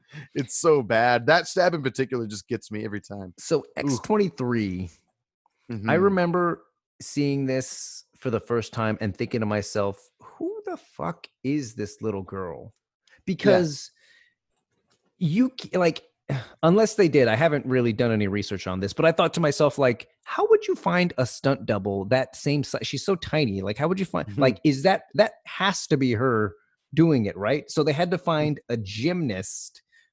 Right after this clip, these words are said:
Speaker 2: who can speak Spanish fluently from the looks of it, and who can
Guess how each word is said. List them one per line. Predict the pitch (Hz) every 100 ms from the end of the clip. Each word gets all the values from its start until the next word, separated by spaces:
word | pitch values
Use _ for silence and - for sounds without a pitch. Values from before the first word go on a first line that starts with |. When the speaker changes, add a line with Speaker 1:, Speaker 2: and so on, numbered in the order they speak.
| -
Speaker 2:
who |
can | 135 123 104
speak | - - 147 143
Spanish | - - - 170 151 98 104 - - _
fluently | - 131 202 208 113 110
from | 123 135
the | 107
looks | 104 175 -
of | 90
it, | 95 - - _ _ _ - _
and | 135 131 131
who | 143
can | 131 135